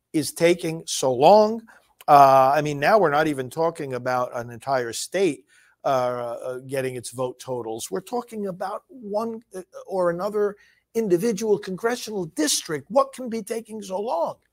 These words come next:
in terms of counting these votes? The system has got to be overhauled. It has got to be fixed. It's got to be improved.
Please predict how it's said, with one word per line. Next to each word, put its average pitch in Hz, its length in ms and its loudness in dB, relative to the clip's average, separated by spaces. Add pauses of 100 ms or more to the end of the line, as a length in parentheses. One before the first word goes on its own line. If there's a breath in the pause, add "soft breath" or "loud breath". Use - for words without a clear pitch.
(360 soft breath)
in 156 160 -2
terms 185 300 2
of 160 120 -6
counting 185 400 -2
these 156 220 -2
votes? 160 440 0 (540 soft breath)
The 156 80 -2
system 240 400 2
has 139 200 -2
got 147 440 4 (140)
to 147 120 -4
be 127 440 -2
overhauled. 107 880 -6 (300)
It 139 160 -4
has 117 280 -8
got - 540 -2
to 135 100 -10
be 113 160 -12
fixed. - 640 -10
It's - 180 -14 (140)
got 135 300 0
to - 80 -12
be 117 300 -6
improved. 104 680 -16